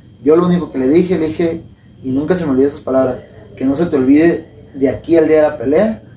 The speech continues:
que vas a pelear con un mexicano. Automáticamente, boom, yo sé que su cerebro,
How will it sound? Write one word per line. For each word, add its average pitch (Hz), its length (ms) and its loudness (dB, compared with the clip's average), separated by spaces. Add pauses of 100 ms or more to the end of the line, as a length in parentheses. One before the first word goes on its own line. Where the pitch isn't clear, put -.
(260)
que 135 100 -6
vas 135 120 0
a - 80 -2
pelear 135 220 -2
con 143 100 -8
un 143 60 -6
mexicano. 113 580 -10 (280)
Automáticamente, 156 840 -2 (160)
boom, 139 320 0
yo 135 100 2
sé 143 140 -4
que 151 60 -2
su 143 100 -6
cerebro, 147 680 2